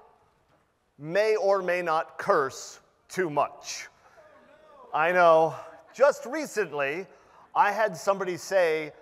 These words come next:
that I spoke fluent trucker with a sailor accent.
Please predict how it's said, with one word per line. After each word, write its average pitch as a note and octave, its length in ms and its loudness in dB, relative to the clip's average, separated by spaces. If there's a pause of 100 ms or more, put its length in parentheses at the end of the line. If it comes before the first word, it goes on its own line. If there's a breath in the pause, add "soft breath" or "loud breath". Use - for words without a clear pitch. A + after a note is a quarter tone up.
(200 soft breath)
that E3 160 -6
I D#3+ 200 -2
spoke - 680 -2
fluent C#4+ 400 -8 (120)
trucker D3+ 600 -4 (140)
with D#3 180 -6
a D#3 140 0
sailor G#3+ 580 -2
accent. C#3 640 -6